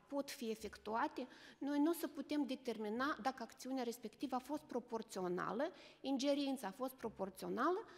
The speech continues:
și garantează drepturile constituționale ale persoanei. Ea, din,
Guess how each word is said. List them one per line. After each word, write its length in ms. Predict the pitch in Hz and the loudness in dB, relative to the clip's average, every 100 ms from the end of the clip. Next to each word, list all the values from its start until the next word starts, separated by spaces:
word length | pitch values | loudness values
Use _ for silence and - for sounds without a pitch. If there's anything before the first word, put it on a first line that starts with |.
| - | -10
și 220 | - 370 | -2 2
garantează 640 | 277 269 247 226 254 269 254 | 4 4 4 2 0 0 0
drepturile 720 | 214 233 233 - 240 233 233 | -2 0 0 0 0 2 0
constituționale 920 | 220 247 240 - - 208 208 208 208 | 0 -2 -2 -8 -4 -2 2 2 2
ale 160 | 202 208 | 0 -2
persoanei. 680 | 214 208 - 208 180 160 147 - - - - _ - | -2 -4 0 0 2 0 -6 -14 -18 -20 -20 _ -6
Ea, 480 | 226 214 180 - 170 175 - | -2 0 -2 -4 -6 -8 -2
din, 380 | 190 294 269 | 6 8 8